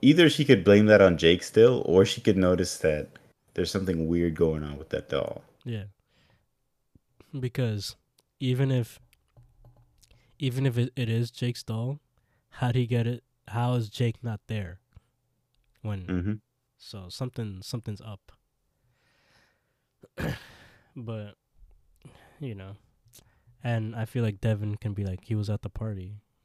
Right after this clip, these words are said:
Speaker 2: We were stuck in a closet together. How can he have done that?"
Speaker 1: And also, the lady didn't say, you know, "Oh, somebody was pretending that the dog could, the doll can talk."
Speaker 2: Mm.
Speaker 1: She made it seem like it was a little boy.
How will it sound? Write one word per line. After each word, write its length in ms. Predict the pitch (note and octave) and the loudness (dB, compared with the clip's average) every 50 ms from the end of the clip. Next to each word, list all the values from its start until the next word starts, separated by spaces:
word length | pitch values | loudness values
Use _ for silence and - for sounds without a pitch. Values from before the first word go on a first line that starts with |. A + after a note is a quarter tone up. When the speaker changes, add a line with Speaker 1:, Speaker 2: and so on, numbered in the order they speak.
| _ | _
Speaker 2:
We 140 | G#2 G2 G2 | -14 -10 -8
were 160 | G2 G2 G2 | -8 -8 -8
stuck 240 | - - - G2+ - | -8 -6 -6 -6 -6
in 80 | G#2+ G2+ | -6 -8
a 40 | - | -8
closet 360 | - A2+ G#2 G2 G2 G2 - | -6 -8 -8 -6 -8 -10 -12
together. 400 | - F#2+ F#2 F2 E2+ E2+ F#2 - _ _ _ _ _ _ _ _ _ _ _ | -12 -14 -14 -14 -14 -16 -18 -20 _ _ _ _ _ _ _ _ _ _ _
How 200 | _ - G2+ G2 | _ -12 -10 -10
can 180 | - - A2 G2+ | -8 -6 -6 -4
he 80 | F#2+ G2 | -4 -4
have 180 | G2 F#2 F2+ | -6 -6 -6
done 180 | G2+ G2 G2 F2+ | -6 -6 -6 -8
that?" 180 | F2+ F2 F2+ - _ _ _ _ _ _ _ _ _ _ _ _ _ _ _ _ _ _ _ _ _ _ _ _ _ _ _ _ _ _ - | -10 -12 -14 -16 _ _ _ _ _ _ _ _ _ _ _ _ _ _ _ _ _ _ _ _ _ _ _ _ _ _ _ _ _ _ -6
Speaker 1:
And 120 | F2+ F2+ F2 | -2 0 2
also, 300 | G2+ A#2+ A#2+ - A2 F2+ | 2 2 2 2 2 0
the 120 | D#2+ E2+ | 0 2
lady 280 | E2+ F2+ F#2+ A2 A#2+ B2 | 4 4 4 4 4 4
didn't 220 | A2+ G#2 F#2 G2 F#2+ | 2 2 2 0 2
say, 240 | - G2 F#2 F2 | 4 4 4 4
you 240 | E2+ D#2+ D#2 G#2 A2+ | 4 0 -2 -2 0
know, 160 | A2 F#2+ G2 - | 0 0 0 2
"Oh, 300 | - D#3+ D#3+ D3 A#2 F#2+ | 2 4 4 6 4 4
somebody 460 | - - A#2+ G#2+ G#2+ A2 A2 G#2+ G#2 | 2 0 0 0 2 2 4 4 2
was 320 | G2 F2+ F2 E2+ E2 E2+ - | 2 0 -2 -2 -2 -6 -10
pretending 640 | - - - - - - A#2+ A2 G#2 G2 F2+ F#2 F2+ | -10 -10 -10 -10 -6 -2 0 0 2 2 0 0 0
that 140 | F2 E2 | -2 -4
the 100 | - - | -6 -2
dog 240 | - F#2 F2 E2 - | 0 2 2 2 0
could, 120 | - D#2+ - - - | -4 -8 -8 -10 0
the 140 | - F#2 E2+ | 4 4 6
doll 240 | D#2 - F2+ F2 E2+ | 8 8 8 8 6
can 160 | - - D#2 D2+ | 4 0 -4 -2
talk." 420 | - G#2 G#2+ G2 - - - - _ _ _ - | 0 0 0 -2 -2 -6 -10 -18 _ _ _ -20
Speaker 2:
Mm. 180 | - G2 F#2+ - - | -20 -20 -14 -8 0
Speaker 1:
She 40 | F2+ | 6
made 160 | F#2 G#2+ A#2 | 8 8 8
it 120 | A#2 - | 6 4
seem 180 | - A#2 A2 G#2 | 2 2 2 2
like 180 | F#2 F2 - - | 2 0 0 -2
it 40 | D#2+ | -4
was 140 | D#2 D2+ | -4 -2
a 40 | D#2 | 0
little 180 | D#2 D2+ C#2+ C#2 | 0 0 0 -2
boy. 400 | C#2 - A1+ A1 - - - - | 0 2 2 2 2 0 -2 -4